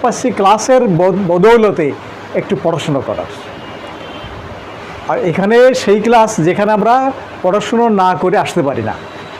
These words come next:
একটা জিনিস, সেটা হচ্ছে আমাদেরকে এই ক্লাস নিজেদেরকে সমৃদ্ধ হবার জন্যে প্রেরণা দিচ্ছে একটা স্থল সেখানে।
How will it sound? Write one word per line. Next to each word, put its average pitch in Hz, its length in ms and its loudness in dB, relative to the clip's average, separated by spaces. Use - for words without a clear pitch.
একটা 175 360 0
জিনিস, 196 380 2
সেটা 175 360 0
হচ্ছে 175 200 -2
আমাদেরকে 175 480 0
এই 170 280 2
ক্লাস 165 440 2
নিজেদেরকে 170 640 2
সমৃদ্ধ 185 520 0
হবার 185 280 2
জন্যে 143 340 0
প্রেরণা 160 300 0
দিচ্ছে 156 320 0
একটা 170 280 0
স্থল 202 380 0
সেখানে। 131 400 -4